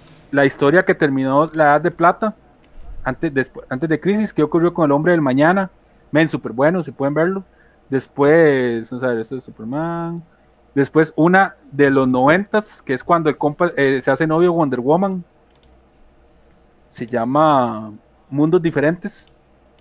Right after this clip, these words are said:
El compa se hace novio Wonder Woman, le pega un beso y todo, ¿verdad?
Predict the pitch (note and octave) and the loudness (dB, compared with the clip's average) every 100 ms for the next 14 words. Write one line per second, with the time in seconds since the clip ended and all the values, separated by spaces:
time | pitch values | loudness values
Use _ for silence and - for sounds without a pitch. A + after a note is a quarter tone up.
0 | _ _ _ _ _ _ _ _ - - | _ _ _ _ _ _ _ _ -18 -10
1 | B2+ D3+ C#3+ C#3+ E3 D3 A#2 A2 B2+ C#3+ | -4 0 2 2 2 0 0 -2 0 0
2 | D3+ C#3 A#2 B2+ E3+ D3+ B2 C#3+ E3+ D#3 | 0 -2 -2 0 0 0 -2 -2 0 0
3 | E3+ D3 D3+ E3+ D3 A2 | 0 -2 0 0 0 -2